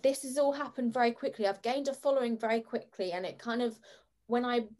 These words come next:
first put the Helga and Mummy stuff up, it happened so quickly that I didn't really have time to process what was happening.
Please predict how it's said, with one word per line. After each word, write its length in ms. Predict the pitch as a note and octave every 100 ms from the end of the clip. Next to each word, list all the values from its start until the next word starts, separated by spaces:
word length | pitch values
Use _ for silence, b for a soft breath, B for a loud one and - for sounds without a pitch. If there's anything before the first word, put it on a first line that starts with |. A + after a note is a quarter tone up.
| -
first 340 | A#3 A#3+ A#3
put 200 | - -
the 80 | -
Helga 360 | A3+ A#3 A3+ A3
and 80 | G#3+
Mummy 220 | G#3 G#3
stuff 240 | G#3+ G#3+ A3
up, 360 | F#3+ E3 - - - b b _ _ _ -
it 140 | G#3+
happened 500 | A3 A#3+ C4+ B3 A#3+
so 300 | - C#4+ C#4+
quickly 640 | D4 D4 - - F3 F3+ F3
that 120 | -
I 120 | G#3+
didn't 360 | G#3+ B3+ C#4+ A#3
really 160 | C#4
have 260 | C4 A#3+ A3+
time 300 | - A#3 A3+
to 80 | A3+
process 640 | - B3 A#3 A3+ F3+ F3+ -
what 180 | A3 -
was 100 | G3
happening. 600 | A#3 A3+ - G#3+ B3+